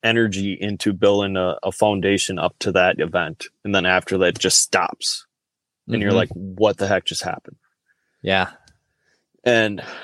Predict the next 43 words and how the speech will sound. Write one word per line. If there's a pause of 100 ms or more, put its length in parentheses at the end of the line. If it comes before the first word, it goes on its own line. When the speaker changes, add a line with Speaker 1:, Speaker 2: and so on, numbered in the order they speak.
Speaker 1:
I'm
kinda, (1000)
you
know,
it's
winter, (240)
do,
whatever.
I
can
lay (200)
five
different
excuses,
but
I,
Speaker 2:
Right.
<laughs>
Speaker 1:
I
lost
my (260)
focus
on
exactly
what
was
important
in
life. (100)
And,
Speaker 2:
Yeah.
Speaker 1:
uh, (840)
kinda
at
the
moment,
I, (200)
I,
I
took (120)
too
much
cigars